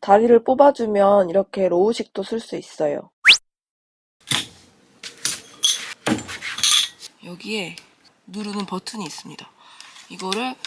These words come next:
누르면은 안 돼요. 살짝 얘를 당겨서, 몸 쪽으로 당겨서 눌러야 이-, 아, 이렇게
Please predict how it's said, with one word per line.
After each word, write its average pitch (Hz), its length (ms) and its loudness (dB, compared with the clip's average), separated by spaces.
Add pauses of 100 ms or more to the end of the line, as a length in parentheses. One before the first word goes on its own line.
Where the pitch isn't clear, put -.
(140)
누르면은 214 600 -4 (340)
안 214 240 -4
돼요. 180 120 -2 (1120)
살짝 - 460 -10 (420)
얘를 185 240 -10 (840)
당겨서, 247 460 -6 (140)
몸 190 200 -14
쪽으로 202 340 -14 (960)
당겨서 269 400 -4 (640)
눌러야 196 340 -2 (2000)
이-, 294 60 -2 (400)
아, - 260 -4
이렇게 - 380 -10